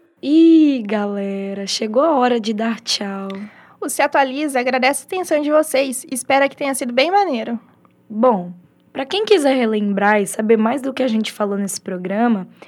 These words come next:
Speaker 1: é só acessar o Insta do Se Atualiza, que é arroba Se Atualiza Irmão, sem acento no irmão.
Speaker 2: Lá a gente faz um monte de infográfico, umas artes maneiras na linguagem de vocês, sobre os assuntos de cada programa. Além de que você pode também mandar uns directs pra gente, se rolar alguma dúvida de algum conteúdo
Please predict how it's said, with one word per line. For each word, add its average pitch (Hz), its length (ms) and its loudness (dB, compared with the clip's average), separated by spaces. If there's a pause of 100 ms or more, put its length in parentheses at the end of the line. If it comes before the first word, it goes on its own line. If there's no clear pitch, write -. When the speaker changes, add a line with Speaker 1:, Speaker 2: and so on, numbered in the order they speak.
(160)
Speaker 1:
é 233 100 2
só 302 140 2
acessar 359 440 0
o 294 80 -2
Insta 285 240 -2
do 294 140 -4
Se 302 140 -4
Atualiza, 233 640 -2 (380)
que - 160 -6
é 196 80 -2
arroba 196 500 0
Se 302 180 -4
Atualiza 214 440 -4
Irmão, 208 560 -4
sem 233 320 -4
acento 254 360 -6
no 285 80 -8
irmão. 302 340 -10 (280)
Speaker 2:
Lá 269 140 2
a 294 60 6
gente 339 220 -2
faz 285 200 2
um 277 60 -4
monte 302 220 0
de 330 80 -4
infográfico, 254 720 0
umas 247 300 -2
artes 247 340 0
maneiras 285 640 2 (240)
na 294 100 2
linguagem 320 300 4
de 302 140 0
vocês, 302 440 0
sobre 247 200 0
os 262 80 -2
assuntos 294 400 0
de - 80 -6
cada 320 260 2
programa. 254 540 -4 (400)
Além 330 240 0
de - 100 -4
que 320 80 -4
você 320 260 2
pode - 280 2
também 311 280 -2
mandar 302 320 2
uns 320 80 -4
directs 311 460 0
pra 294 220 2
gente, 247 340 -2
se - 160 -6
rolar 262 200 6
alguma 302 260 4
dúvida 262 480 2
de 254 80 4
algum 247 180 2
conteúdo 254 840 0